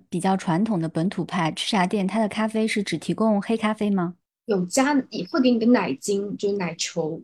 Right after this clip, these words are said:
Speaker 1: 就是因为口味这个东西是很主观的嘛，你喜欢的这种本土派的咖啡馆，在你心目中一，一杯好喝的咖啡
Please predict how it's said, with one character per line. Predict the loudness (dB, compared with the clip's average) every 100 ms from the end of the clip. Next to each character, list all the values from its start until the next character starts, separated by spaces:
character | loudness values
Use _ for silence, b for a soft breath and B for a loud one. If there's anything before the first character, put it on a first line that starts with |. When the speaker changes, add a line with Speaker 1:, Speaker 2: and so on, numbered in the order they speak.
| _ _ -8
Speaker 1:
就 | -4
是 | 0
因 | 2
为 | 2
口 | 0 0
味 | 2
这 | 2
个 | 2
东 | 0 -2
西 | -2
是 | -2
很 | -2 -2 -2
主 | -4 -2
观 | 0 0
的 | 0
嘛， | -4 -12 -6
你 | -2
喜 | -2 -2
欢 | -4 -2
的 | -2
这 | -2
种 | -2
本 | -2
土 | -2
派 | -4 -4
的 | -6 -12
咖 | -6 -4
啡 | -2
馆， | -4 -4 -4
在 | -2
你 | -2 -4
心 | -6 -2
目 | 0 0
中 | -2 -2
一， | -4
一 | -4
杯 | -4
好 | -6 -6
喝 | -4
的 | -4
咖 | -2 -6
啡 | -2 -4